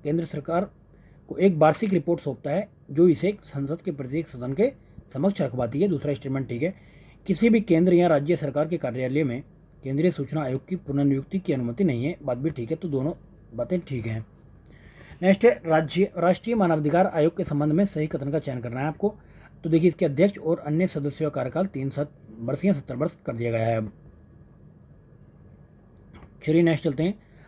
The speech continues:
राष्ट्रीय मानवाधिकार आयोग के संबंध में निम्नलिखित कथन पर विचार कीजिए, कौन सा कथन सही है बताइए।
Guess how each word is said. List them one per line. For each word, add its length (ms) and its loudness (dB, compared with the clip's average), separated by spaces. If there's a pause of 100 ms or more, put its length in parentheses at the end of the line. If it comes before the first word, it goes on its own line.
(160)
राष्ट्रीय 360 2
मानवाधिकार 500 4
आयोग 260 2
के 80 -4
संबंध 300 0
में 160 2
निम्नलिखित 480 -2
कथन 160 -6
पर 80 0
विचार 260 -4
कीजिए, 380 -4 (120)
कौन 160 -6
सा 100 -2
कथन 180 -4
सही 220 -4
है 80 4
बताइए। 400 -4